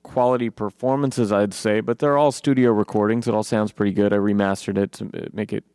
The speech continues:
somewhat consistent as well. And, uh, my favorite spa-, my favorite part are the skits. The skits are fucking great. Um, I still maintain that some of the best <laughs> recording experiences of my life were, uh,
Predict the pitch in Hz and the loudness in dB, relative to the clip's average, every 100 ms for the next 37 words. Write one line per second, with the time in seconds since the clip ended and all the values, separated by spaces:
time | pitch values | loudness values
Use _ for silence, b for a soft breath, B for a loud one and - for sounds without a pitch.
0 | _ - - 101 104 104 98 101 - 104 | _ -10 -4 -2 -4 -6 -4 -4 -2 -4
1 | 95 98 98 101 B B B B B B | -2 -2 -2 -2 B B B B B B
2 | B _ _ 113 113 107 107 104 104 101 | B _ _ 0 2 2 2 2 2 2
3 | 98 101 113 131 160 135 127 143 135 - | 2 2 0 2 2 0 0 -2 -2 -4
4 | 107 113 131 190 160 139 143 143 - 113 | -4 -2 2 2 2 2 2 0 -2 0
5 | 147 147 147 147 147 143 - 190 - - | 4 4 6 6 4 2 2 0 0 -6
6 | 127 _ _ _ - - 120 - 151 147 | -20 _ _ _ -8 -4 0 0 2 4
7 | 139 127 143 139 147 135 - _ b b | 4 2 0 0 0 0 -4 _ b b
8 | b - 294 107 104 101 101 104 - 117 | b -18 -6 -2 0 0 -2 -4 -2 -2
9 | - 131 127 131 123 131 131 123 131 131 | 0 0 2 2 2 2 2 0 2 2
10 | 123 123 127 - - 117 - 147 143 135 | 2 2 2 0 -2 0 2 4 4 2
11 | 127 B B B B B B _ _ - | 0 B B B B B B _ _ -4
12 | 135 - 147 143 131 135 131 131 143 143 | -2 2 4 4 4 2 2 2 2 2
13 | 135 123 120 117 113 113 110 113 | 2 4 4 4 4 4 4 0